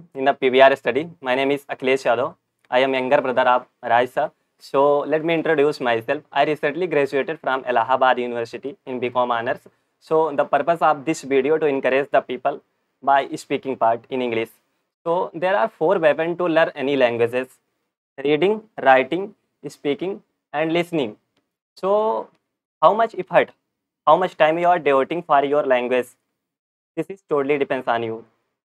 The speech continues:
So before explaining these type of things, I would like to share some example. There are a lots of people in your society, in your country, those who are uneducated person.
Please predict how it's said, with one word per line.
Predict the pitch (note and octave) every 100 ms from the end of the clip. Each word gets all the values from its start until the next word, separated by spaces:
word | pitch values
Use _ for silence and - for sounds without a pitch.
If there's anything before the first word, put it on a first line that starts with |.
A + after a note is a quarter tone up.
| _ _
So | F3 D#3+
before | E3+ F#3+ G#3 A3
explaining | F#3 - E3+ F3 G3+ F3
these | F3 F#3+
type | D#3 D3+
of | C#3+ -
things, | G3+ G#3 - _ -
I | E3
would | G3+
like | G3+ G#3
to | G#3
share | - F#3+ -
some | F#3+ F#3
example. | D#3 C3 D#3 A#2 C#3+ - _ _ _ _ _ _ _ _ _ _ _
There | B2 D#3 E3+
are | G3 G3+
a | D#3+
lots | D#3 F3
of | E3+ F3 -
people | F3+ F3 E3
in | E3+
your | D#3 E3
society, | - C#3 C#3+ B2+ A2 D3 D#3 _ -
in | C#3+
your | D3 D#3
country, | - C3+ A2+ D3 D#3 G3 _ _ _ _ _
those | D#3 F#3 E3+
who | E3+
are | F#3+ F3
uneducated | F3 E3+ E3 E3+ D#3+ E3+ -
person. | - G#2+